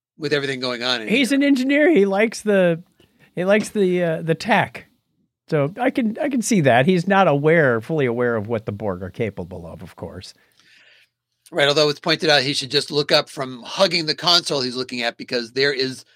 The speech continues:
Speaker 1: a Borg drone right above him.
Speaker 2: Yeah, and many others. <laughs>
Speaker 1: So,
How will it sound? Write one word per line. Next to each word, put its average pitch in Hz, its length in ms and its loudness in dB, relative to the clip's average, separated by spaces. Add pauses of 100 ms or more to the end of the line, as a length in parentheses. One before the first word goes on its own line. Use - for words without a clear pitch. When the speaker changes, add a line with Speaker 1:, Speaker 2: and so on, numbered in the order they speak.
(260)
Speaker 1:
a - 60 -14
Borg 156 380 2
drone 143 680 2 (1300)
right 165 320 2
above 143 300 4
him. 110 240 -6 (320)
Speaker 2:
Yeah, 107 240 2 (560)
and 113 120 0
many 107 240 2
others. - 380 -6 (480)
<laughs> 196 80 4 (1800)
Speaker 1:
So, - 180 -8